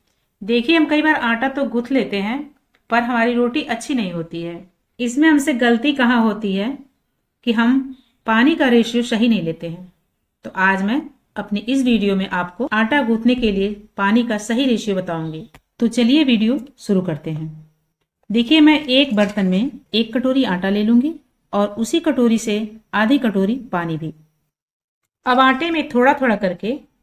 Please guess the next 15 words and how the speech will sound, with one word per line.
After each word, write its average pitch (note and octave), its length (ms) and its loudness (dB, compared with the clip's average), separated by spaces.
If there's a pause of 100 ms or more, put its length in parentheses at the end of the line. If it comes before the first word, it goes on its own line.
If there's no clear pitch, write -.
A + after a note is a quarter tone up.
पानी G3 240 0
डालकर F#3+ 460 -2 (300)
सॉफ्ट C#4+ 420 0
आटा G#3 360 0
गूंथ F#3 200 -4
लेंगे। D3+ 320 -8 (3250)
आटे A#3+ 340 0
पर D4 180 0
थोड़ा A#3+ 340 2
सा C4 140 -2
घी A3+ 260 0
या A#3+ 120 4
तेल G#3 240 -4
लगा A3 260 2
देंगे, A#3 420 -4